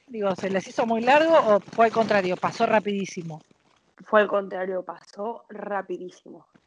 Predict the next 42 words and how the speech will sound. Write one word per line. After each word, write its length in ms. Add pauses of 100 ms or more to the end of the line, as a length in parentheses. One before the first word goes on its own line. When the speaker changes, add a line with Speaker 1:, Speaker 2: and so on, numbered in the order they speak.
(300)
Speaker 2:
Te 80
juro 320
que 100
pasó. 600 (1400)
Yo 120
creo 200
que 100
nunca, 680
o 120
me 160
detuve 280
muy 140
pocas 400
veces 540
a 140
mirar 300
el 160
reloj 440 (520)
de 180
cuánto 520
iba. 500 (400)
Y 100
cuando 320
termina 260
el 40
partido, 260
eso 120
que 100
te 60
digo, 220
que 80
las 160
piernas 300
no 80
estaban 400
cansadas, 720 (420)
por 140
más 140
de 160
la 120
concentración 540
de, 140